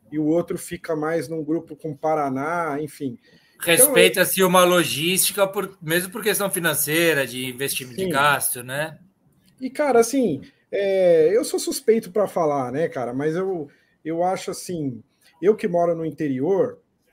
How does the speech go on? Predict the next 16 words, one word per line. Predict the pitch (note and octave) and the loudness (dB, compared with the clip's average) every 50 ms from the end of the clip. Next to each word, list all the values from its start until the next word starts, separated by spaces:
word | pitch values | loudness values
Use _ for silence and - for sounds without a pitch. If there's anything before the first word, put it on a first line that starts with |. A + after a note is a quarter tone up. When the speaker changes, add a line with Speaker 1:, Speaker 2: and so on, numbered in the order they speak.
| _ _ | _ _
Speaker 1:
é, | - C3 C#3 C#3 C#3 C#3 C3 B2+ A#2 A2 | -8 -6 -6 -4 -4 -4 -4 -4 -4 -6
eu, | C3+ D#3 E3+ F3 E3 | -6 -4 -4 -4 -4
eu | D#3+ E3+ F3 | -4 -6 -6
senti | E3+ - - G#3 F3+ D#3 - - A3 A3 G3 | -6 -6 -8 -8 -8 -8 -6 -4 -4 -2 -2
isso | F3 - - | -4 -6 -6
quando | - - E3 D#3+ | -6 -4 -4 -4
eu | E3+ | -4
comecei | E3 - F#3 F3+ F3 - G#3 | -4 -6 -8 -8 -6 -4 -4
a | G3 F#3 | -4 -4
falar | - F3 D#3+ D3+ D3+ D3+ D3 | -4 -4 -2 -2 -2 -2 -4
de, | C3 C3 C3 | -4 -6 -8
de | B2+ B2 C3+ | -8 -10 -10
Série | C3 - - C#3 B2 A2 G#2 | -10 -8 -8 -8 -6 -8 -10
D, | A2 B2+ D3 E3+ E3 D3 | -6 -4 -2 0 0 0
Série | C3+ - - D3 C3+ A#2+ A#2+ | -2 -4 -6 -8 -8 -8 -10
C, | - - - D#3+ F#3 F3 D3 - - | -12 -8 -4 -2 0 0 -2 -4 -6